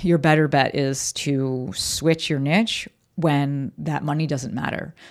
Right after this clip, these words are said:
So if you need money, right, not just 'cause, like, you're, like, obsessed with money, but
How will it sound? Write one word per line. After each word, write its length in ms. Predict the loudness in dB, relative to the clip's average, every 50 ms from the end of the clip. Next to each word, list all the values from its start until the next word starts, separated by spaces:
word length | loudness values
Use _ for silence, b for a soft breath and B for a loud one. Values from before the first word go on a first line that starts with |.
| B
So 120 | -6 -2 4
if 200 | 4 4 6 6
you 120 | 6 6
need 280 | 8 8 8 6 6 6
money, 440 | 6 6 6 4 4 2 -2 -6 -8 -12 _ _ -16 -10
right, 240 | -6 -6 -6 -2 0
not 160 | 2 2 2
just 100 | 2 2
'cause, 100 | 2 2
like, 160 | 2 2 2
you're, 120 | 2 2 2
like, 120 | 0 -2
obsessed 320 | -4 -4 -4 -4 -4 -4
with 120 | -6 -8 -10
money, 200 | -10 -10 -10 -10
but 300 | -8 -6 -6 -6 -8